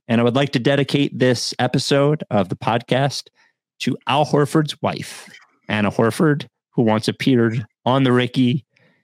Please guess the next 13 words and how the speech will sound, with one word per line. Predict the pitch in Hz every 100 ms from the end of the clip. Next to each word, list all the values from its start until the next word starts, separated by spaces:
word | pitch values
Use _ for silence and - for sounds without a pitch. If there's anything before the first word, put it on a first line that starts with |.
| _ -
and | 107 101 98
is | 98 101
a |
huge | 90 - 175 143
Celtics | 139 117 131 123
fan. | - 110 104 101 98 _ _ _
I'm | 104 98
sure | - 123
she's | 110 113 -
going | - 135 131 113
through | - 123 120
it | -
tonight. | - 113 107 107